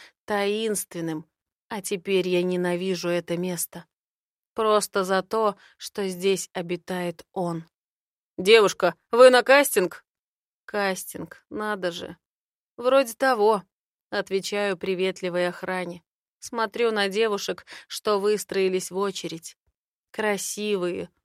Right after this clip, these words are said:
ухоженные. С виду и не скажешь, что им хочется работать шлюхами.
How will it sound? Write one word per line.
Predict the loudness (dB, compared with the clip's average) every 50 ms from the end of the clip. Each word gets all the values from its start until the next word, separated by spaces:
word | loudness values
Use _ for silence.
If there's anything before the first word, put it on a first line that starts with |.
| _
ухоженные. | -2 -2 -2 -2 -2 -4 -2 0 2 2 2 0 -2 -6 -6 -6 -6 -6 -8 -8 -12 -14 -18 _ _ _ _ _
С | -8 -6
виду | -2 -2 -2 0 0 0
и | 0 0
не | 0 0 -2 -2
скажешь, | -4 -4 -2 0 2 2 2 0 -2 -4 -6
что | -6 -6 -4 -4 -4
им | -4 -4 -4 -4 -4 -4
хочется | -4 -2 -2 -2 -2 -4 -8 -10 -6 -4 -2
работать | -2 -2 -2 -4 -4 -4 -4 -6 -6
шлюхами. | -6 -4 -2 -2 -2 -2 -4 -6 -8 -8 -8 -10